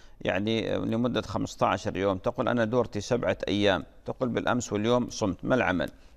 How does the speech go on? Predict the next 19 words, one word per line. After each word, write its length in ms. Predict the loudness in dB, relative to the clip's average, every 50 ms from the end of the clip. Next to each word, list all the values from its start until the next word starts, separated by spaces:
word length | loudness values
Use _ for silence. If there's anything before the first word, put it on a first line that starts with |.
| -14 -14
أخت 160 | -12 -6 -6
الفاضلة، 420 | -4 -2 2 2 2 2 2 0 0
بارك 340 | 0 2 0 0 0 -2 -4
الله 160 | -4 -4 -4
فيك، 380 | -4 -4 -6 -4 -4 -4 -4
طبعًا 440 | 0 0 0 0 2 0 0 0 -2 -4 -8 -20 -20 -20 -14 -4 -2
أنا 180 | 0 2 4 4
نصيحتي 560 | 2 2 0 0 -2 2 2 2 2 2 0
لجميع، 440 | -2 0 0 2 2 4 6 10 10 10 10
آه، 360 | 10 6 6 6 6 4 2
أخواتي 640 | -4 -2 2 4 6 8 8 6 6 4 0 -4 -2 -2
وبناتي 800 | -2 -2 -2 -2 0 0 0 0 0 -2 -4 -4 -4 -4 -6 -8 -12 -20 -18 -18 -18 -14 -10 -6
أمهاتي 760 | -4 -2 -2 0 0 2 2 2 2 0 0 -2 -2 -2
من 180 | -2 -2 -2 -2
النساء 540 | -2 -2 -2 -4 -4 -2 -2 0 0 0 -2 -6 -12 -20 -20 -18 -12 -6
أن 80 | -2 -2
يكثرن 480 | -2 -2 0 0 0 2 2 2 2 2
من، 180 | 2 2 2
آه، 220 | 4 4 2 2